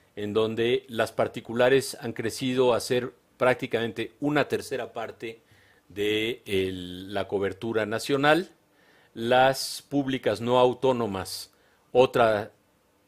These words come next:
básicamente otra tercera parte, y poco más de una tercera parte las públicas autónomas, las públicas de los estados, y en este caso sí incluiría la,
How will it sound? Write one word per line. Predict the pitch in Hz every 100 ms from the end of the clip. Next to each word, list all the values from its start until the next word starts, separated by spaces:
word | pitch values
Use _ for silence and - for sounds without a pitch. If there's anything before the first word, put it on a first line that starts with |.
| -
básicamente | 123 127 - 117 117
otra | 117 120 113
tercera | 104 - 127 123
parte, | 147 139 -
y | 131
poco | - 160 156 123
más | 139 135
de | 127
una | 131 123
tercera | 101 - 120 110
parte | 113 101 - 107 - _ _ _ _
las | 98 104 107 107 - - 107
públicas | - 117 107 101 92 -
autónomas, | 92 90 90 82 82 - - - - _
las | 95 85 - - _ - - _ _ _
públicas | 117 110 104 90
de | 95
los | 92
estados, | 107 - 135 139 139 101
y |
en | 95
este | 98 - 104
caso | 101 -
sí | 104 - 98 -
incluiría | 95 92 95 90 87 92 95 101 - - - _ _ -
la, | 90 87 87 87 85 85 85